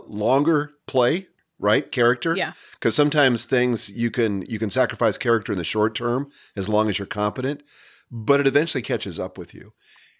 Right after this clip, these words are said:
Speaker 1: And so as we go back to the last episode where we were talking about the definition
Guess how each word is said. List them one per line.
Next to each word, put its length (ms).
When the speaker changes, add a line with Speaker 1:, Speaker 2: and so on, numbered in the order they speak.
Speaker 1:
And 300
so 500
as 160
we 80
go 200
back 380
to 80
the 80
last 420
episode 560
where 120
we 120
were 80
talking 360
about 200
the 60
definition 760